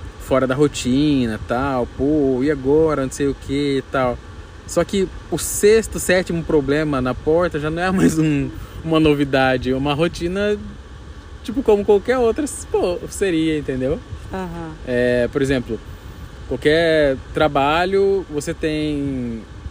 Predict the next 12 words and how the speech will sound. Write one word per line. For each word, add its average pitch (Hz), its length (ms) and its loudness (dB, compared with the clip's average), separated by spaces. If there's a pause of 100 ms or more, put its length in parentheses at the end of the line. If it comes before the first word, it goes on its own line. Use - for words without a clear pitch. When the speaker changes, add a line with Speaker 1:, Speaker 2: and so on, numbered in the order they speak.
(380)
Speaker 1:
coisas 156 300 2
a 147 60 4
resolver, 127 600 2
né? 143 220 -4 (560)
E 117 60 -4
aí 113 140 -4
entra 113 160 -6
na 127 80 -2
rotina 151 460 -4
e - 20 -12
tudo 139 160 -8
mais. 107 360 -8